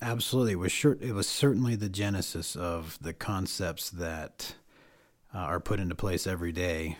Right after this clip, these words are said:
in the, in the modern practice of public health. They all started, at, at least, at least got a big jump up with the activities, uh,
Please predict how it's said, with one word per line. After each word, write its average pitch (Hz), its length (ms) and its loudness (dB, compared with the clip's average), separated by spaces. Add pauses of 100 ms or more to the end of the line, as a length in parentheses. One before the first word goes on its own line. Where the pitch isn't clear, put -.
in 85 220 -4
the, 80 180 -4
in 82 300 -4
the 82 100 -6
modern 85 360 -2
practice 85 500 -6
of 80 140 -12
public 78 260 -8
health. 82 400 -10 (160)
They 87 140 -4
all 87 160 0
started, 82 580 -2 (960)
at, 175 140 -2
at 175 160 0
least, - 680 4 (140)
at 147 80 2
least 160 240 8
got 120 140 4
a 101 40 0
big 92 240 0
jump 98 300 2
up 90 240 0 (180)
with 90 260 -4
the 90 140 0
activities, 80 800 -4
uh, 80 240 -4